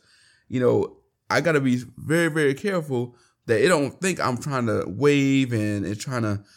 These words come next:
you know, get it to skip or whatever. And it's so much to the point where I probably need to go into settings and turn Sound, uh, SoundCloud off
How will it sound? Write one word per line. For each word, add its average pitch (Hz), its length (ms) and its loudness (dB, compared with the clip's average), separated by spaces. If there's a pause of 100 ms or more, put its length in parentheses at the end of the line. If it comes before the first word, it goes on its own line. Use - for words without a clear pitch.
(160)
you 120 120 -4
know, 110 200 2
get 127 180 -2
it 120 120 -2
to 110 80 -6
skip 135 340 -6
or 107 60 -8
whatever. 123 320 -2
And 123 300 -2
it's 214 160 -2
so 226 120 -2
much 180 220 -2
to 156 80 -6
the 123 40 -4
point 175 440 -6 (1000)
where 110 160 0
I 120 40 4
probably 190 380 -4
need 175 100 0
to 156 80 -2
go 135 100 0
into 113 120 -2
settings 107 540 -2 (480)
and 117 180 -2
turn 135 260 0
Sound, 120 480 -2
uh, 98 80 -4
SoundCloud 123 640 0
off 110 340 -2